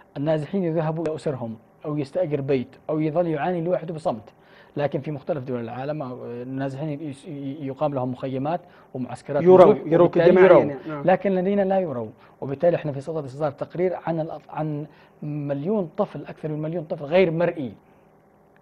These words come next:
Speaker 1: يعاني وغير مرئي، وهؤلاء هم النازحين. هؤلاء هم الذين يحتاجون مساعدات، ولا تدري أين تستطيع أن توصل لهم المساعدات.
Speaker 2: هذه مشكلة كبيرة جدًا. الآن نتحدث عن مليون، مليون طفل داخل، داخل منظومة النزوح هذه،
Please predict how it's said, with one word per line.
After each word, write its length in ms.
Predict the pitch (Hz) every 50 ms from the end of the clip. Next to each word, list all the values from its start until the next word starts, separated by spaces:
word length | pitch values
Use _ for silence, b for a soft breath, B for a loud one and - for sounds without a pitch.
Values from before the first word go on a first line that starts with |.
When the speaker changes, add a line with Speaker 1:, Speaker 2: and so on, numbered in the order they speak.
| _ _ -
Speaker 1:
يعاني 420 | 156 147 123 160 190 220 233 226
وغير 320 | 196 175 156 180 196 175 151
مرئي، 320 | 151 151 151 156 135 131
وهؤلاء 320 | 127 143 156 170 196 190
هم 120 | 160 170 170
النازحين. 560 | 156 147 139 131 123 117 - 135 123 117 113 b b b b b b -
هؤلاء 340 | - 147 147 156 196 190 175
هم 240 | 143 147 196 208 196
الذين 500 | 170 160 151 151 170 175 180 180 180 170 B B B B B B B _ 151
يحتاجون 680 | 151 147 - - - 156 156 156 170 185 185 185 175
مساعدات، 840 | 160 151 143 - - 151 135 143 143 143 160 170 180 185 180 180 - - b b b b b b _
ولا 200 | - 147 156 190
تدري 240 | 190 - 175 165 180
أين 320 | 196 - 220 214 214 196 170
تستطيع 400 | - 151 - 156 - 185 165 143
أن 80 | 156
توصل 240 | 147 151 - - 151
لهم 120 | 143 139
المساعدات. 440 | 131 127 147 - 113 110 101 - - - _ _ _ _ _ _ _ _ _ _ _ _ b b b b b _
Speaker 2:
هذه 180 | 190 165 170 175
مشكلة 320 | 170 175 - 196 180 180
كبيرة 300 | - 185 160 185 180 180
جدًا. 260 | 160 160 160 151 175
الآن 280 | 156 147 143 156 156 151
نتحدث 340 | 156 - - 160 165 151 151
عن 160 | 139 151 151
مليون، 360 | 151 151 175 196 208 180 170
مليون 420 | 156 151 147 151 165 175 185 185
طفل 520 | 175 175 - 160 165 170 - 185 180 165 147
داخل، 500 | 160 151 143 - - 151 147 139 135 127 143
داخل 220 | 147 143 143 151
منظومة 340 | 151 147 139 143 139 147 139 -
النزوح 400 | 135 131 131 131 139 143 - -
هذه، 200 | 143 139 165